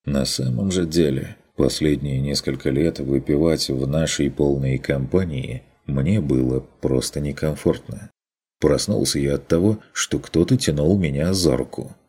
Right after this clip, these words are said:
Сбросив с себя чужие горячие руки, ударил по прикроватному выключателю ночника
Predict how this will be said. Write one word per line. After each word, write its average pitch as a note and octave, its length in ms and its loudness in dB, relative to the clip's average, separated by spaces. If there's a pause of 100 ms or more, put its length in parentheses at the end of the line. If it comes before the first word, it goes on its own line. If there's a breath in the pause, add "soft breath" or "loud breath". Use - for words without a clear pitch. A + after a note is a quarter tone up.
(140)
Сбросив D2 600 2
с - 60 -4
себя D#2+ 260 2
чужие E2 460 2
горячие D2+ 540 2
руки, D#2 380 2 (140 loud breath)
ударил D#2+ 560 4
по E2 160 0
прикроватному D#2+ 800 2
выключателю D#2+ 680 2
ночника D#2+ 640 0